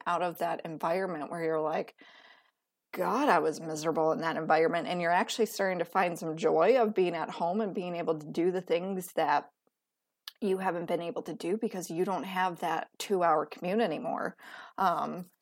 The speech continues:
y-, and just being out of a particular toxic environment. There's a lot of toxic work environments. So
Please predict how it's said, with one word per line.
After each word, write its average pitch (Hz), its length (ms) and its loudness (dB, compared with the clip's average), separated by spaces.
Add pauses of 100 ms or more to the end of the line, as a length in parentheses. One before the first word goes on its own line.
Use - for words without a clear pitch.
(420)
y-, - 240 -8
and 180 300 -4
just 180 300 -6
being 202 360 0
out 214 340 2
of 202 160 4
a 185 200 0
particular 196 680 -2
toxic - 600 -4
environment. 160 480 -4
There's 277 180 -2
a 330 40 -6
lot 330 160 0
of 233 160 2 (300)
toxic - 520 -6
work - 320 0
environments. - 880 -2
So 165 520 8